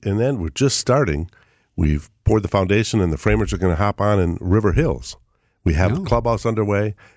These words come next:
Speaker 1: Yeah, we, we're really excited. River Hills is gonna be real special. Standalone condominiums, just a mile and a half to the west of forty-three, so really convenient in,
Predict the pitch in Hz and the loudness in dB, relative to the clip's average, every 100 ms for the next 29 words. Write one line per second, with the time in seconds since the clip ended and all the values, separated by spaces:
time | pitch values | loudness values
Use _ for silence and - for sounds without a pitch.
0 | - 101 76 82 101 113 110 117 117 98 | -2 -2 -2 -2 0 0 2 2 4 2
1 | 80 104 90 73 78 90 90 95 - 90 | 0 0 2 0 0 0 2 2 2 0
2 | 80 76 87 - 82 73 76 69 - _ | 2 2 2 0 -2 -2 -4 -6 -10 _
3 | _ - - 117 127 113 101 95 92 92 | _ -4 2 2 2 0 0 0 -2 0
4 | 90 87 78 71 - _ _ _ _ _ | 0 0 -2 -6 -16 _ _ _ _ _
5 | _ 98 - 80 71 80 90 85 78 87 | _ -2 0 -2 0 2 2 0 0 0
6 | 87 - 90 80 85 82 - 76 87 80 | -2 -2 -2 0 0 -2 -2 -2 0 0
7 | 78 - 90 - 80 87 85 82 80 90 | 0 0 -2 0 0 0 0 -2 0 2
8 | 87 - 87 82 | 2 0 0 0